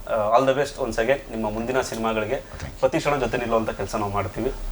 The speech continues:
Speaker 2: Thank you.
Speaker 1: Thank you
Speaker 2: Thank
Speaker 1: very
Speaker 2: you.
Speaker 1: much,
Speaker 2: Thank you
Speaker 1: sir.
Speaker 2: very much, ರಮೇಶ್. Thank you very
Speaker 1: Yes,
Speaker 2: much.
Speaker 1: sir.
Speaker 2: Thank you.
Speaker 1: ಎಸ್, ಆ, ಇದಾಗಿತ್ತು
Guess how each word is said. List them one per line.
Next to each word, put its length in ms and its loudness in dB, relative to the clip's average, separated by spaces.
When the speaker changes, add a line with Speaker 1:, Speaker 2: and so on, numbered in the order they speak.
Speaker 2:
Thank 160 -2
you. 100 -6
Speaker 1:
Thank 160 -4
you 120 -6
Speaker 2:
Thank 120 -2
Speaker 1:
very 120 -2
Speaker 2:
you. 80 -2
Speaker 1:
much, 100 -2
Speaker 2:
Thank 160 0
you 100 -2
Speaker 1:
sir. 80 0
Speaker 2:
very 140 -2
much, 120 -6
ರಮೇಶ್. 220 -2
Thank 160 0
you 100 -6
very 140 -6
Speaker 1:
Yes, 60 -2
Speaker 2:
much. 120 -2
Speaker 1:
sir. 100 6
Speaker 2:
Thank 1300 -8
you. 60 2
Speaker 1:
ಎಸ್, 160 4
ಆ, 180 10
ಇದಾಗಿತ್ತು 580 4